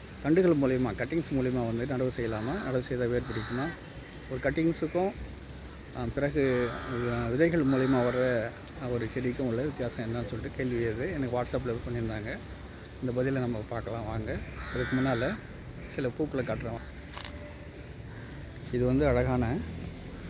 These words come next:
அரபிகன் செடியினுடைய மலர்கள். இது இப்படி தான் இருக்கும், நிறைய கொத்து கொத்தா பூக்கும். அது பக்கத்துலேயே வந்து பாருங்க, இது வந்திருக்கு, சீட் பாட்டு. இதை, இந்த, இதுதான் வந்து நல்ல பெருசா வளர்ந்த பிறகு இதுலேருந்து நாம எடுத்து,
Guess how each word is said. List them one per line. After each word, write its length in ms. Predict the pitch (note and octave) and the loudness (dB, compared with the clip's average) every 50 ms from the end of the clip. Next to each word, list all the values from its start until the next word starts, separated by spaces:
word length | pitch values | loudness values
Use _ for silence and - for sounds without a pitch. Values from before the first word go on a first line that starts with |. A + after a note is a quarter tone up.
| - - - - - - - - - - - | -8 -8 -8 -8 -8 -10 -10 -10 -8 -6 -2
அரபிகன் 580 | G#2+ A#2 C3 C#3+ C#3+ C#3 B2+ C3 B2+ A#2+ D3 F3 - - | 0 4 4 6 6 4 2 4 4 2 2 2 2 2
செடியினுடைய 480 | C#3 C3 C3+ C3 B2 G#2+ A2+ B2+ D#3+ | 4 4 6 4 4 4 2 2 2
மலர்கள். 380 | E3 B2+ A#2 A#2 A2+ G#2+ G#2 G#2 - - | 2 2 2 2 2 0 -2 -4 -4 -2
இது 200 | B2+ C3+ D3 C#3+ | -2 0 2 2
இப்படி 240 | C3 C3+ C#3+ C3+ C#3 | 2 2 2 2 2
தான் 80 | C#3 C3+ | 4 4
இருக்கும், 320 | B2+ B2+ - - G#3+ F3+ | 2 0 0 0 0 2
நிறைய 260 | C#3 B2+ C3+ C#3+ C#3+ | 4 4 4 4 4
கொத்து 200 | C3 B2+ B2 B2+ | 4 2 2 4
கொத்தா 220 | A#2+ A#2 A#2+ B2 A2+ A2 | 2 2 2 2 0 0
பூக்கும். 340 | A2+ G#2+ - C#3+ E3 G#3+ A3+ - - | 0 -2 -2 -2 -4 -4 -4 -6 -6
அது 80 | C3 A#2+ - | -8 -6 -6
பக்கத்துலேயே 360 | C3 - C3+ C3 C#3 C3+ C3+ | -4 -4 -2 -2 2 4 4
வந்து 160 | C3+ B2+ B2 A#2+ | 4 4 2 2
பாருங்க, 320 | B2+ C3 B2 B2 C3+ E3 | 2 2 2 2 0 0
இது 180 | E3+ C#3 C#3 C3+ | 0 2 2 4
வந்திருக்கு, 440 | B2+ A#2+ A2+ G#2+ G#2+ G#2+ D3+ G3+ - - - | 4 4 2 0 -2 -2 -4 -4 -4 -6 -8
சீட் 280 | - - C#3+ C3+ - | 0 0 2 2 2
பாட்டு. 280 | - A#2+ A2+ - - - - - - - - - - - - - - - - - - - - - - - - - D3 - - - - - - - - - - - - - - - - - - - - - - - - - - - - - - - - - - - - - - - - - - - - - - - - - - - - - - - - - - C4 C4 F#3+ D3 | 0 0 0 0 -2 -6 -6 -6 -10 -10 -10 -10 -10 -10 -10 -10 -10 -10 -10 -10 -8 -8 -8 -8 -8 -8 -8 -10 -10 -10 -10 -12 -12 -10 -10 -10 -10 -10 -10 -12 -12 -12 -12 -12 -12 -12 -12 -12 -12 -12 -12 -12 -14 -12 -12 -12 -10 -12 -12 -12 -12 -14 -14 -14 -12 -12 -12 -12 -12 -12 -12 -12 -12 -12 -12 -12 -14 -14 -14 -14 -12 -12 -12 -12 -12 -12 -10 -10 -8 -4 0
இதை, 260 | C3 C3 B2+ B2 B2 | 2 4 4 4 4
இந்த, 320 | B2 B2 B2+ B2 B2+ C3 | 4 4 6 6 6 6
இதுதான் 460 | C3 C3 B2+ B2+ C3+ C3 C3+ D3 C#3+ C#3 | 4 4 4 4 4 4 6 6 6 6
வந்து 180 | C3+ C3 C#3 | 6 6 6
நல்ல 260 | C#3 B2+ B2+ C3+ C3 | 4 4 4 4 4
பெருசா 560 | A#2+ B2 - - - - C3+ A#2 - - C#3+ B2+ | 2 2 -2 -10 -6 -4 -2 -2 0 4 4 4
வளர்ந்த 260 | A#2+ B2 B2+ B2 A#2 | 6 6 4 4 4
பிறகு 400 | A#2 A#2 A2+ A2 B2+ F3 F#3+ D3+ | 2 2 0 0 0 0 0 0
இதுலேருந்து 260 | C3 B2 B2+ C3 B2 | 2 4 4 4 4
நாம 260 | A#2 A#2 A#2 A#2 A2+ | 4 2 2 2 4
எடுத்து, 460 | A#2+ A#2+ A#2 B2 - - - C#3 G3 | 2 2 2 2 -2 0 0 0 0